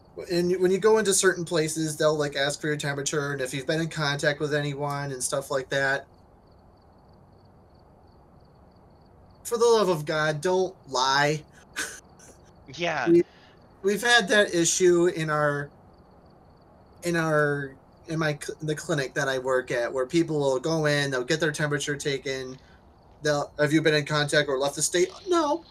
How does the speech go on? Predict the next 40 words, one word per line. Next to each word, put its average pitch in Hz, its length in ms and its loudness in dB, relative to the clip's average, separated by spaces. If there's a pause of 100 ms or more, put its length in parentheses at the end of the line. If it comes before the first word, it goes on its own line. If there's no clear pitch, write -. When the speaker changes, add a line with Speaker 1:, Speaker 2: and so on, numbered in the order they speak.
(260)
Speaker 1:
But 175 120 0
then 196 240 6
as 180 100 4
soon 196 160 4
as 185 80 2
they 180 120 4
get 180 220 4
in 180 440 2
and 151 160 -2
sit 180 180 0
down 175 200 2
with 156 100 0
a 151 60 0
therapist, 156 840 0 (360)
they 143 80 -6
pull 185 220 4
the 156 100 2
mask 160 380 4
off 131 240 2
and 143 100 -4
they're 156 120 2
like, 139 280 4
"Oh, 285 160 8
yeah, 208 440 4
I 214 40 4
did 370 200 4
come 220 140 0
in 185 100 2
contact 185 300 2
with 170 100 0
someone 185 200 2
a 151 80 2
few 190 180 0
weeks 214 200 -2
ago, 147 220 0
but 196 120 4
I'm 302 120 2
fine." 120 340 -6 (1500)
It's 160 160 -2
like, 180 340 4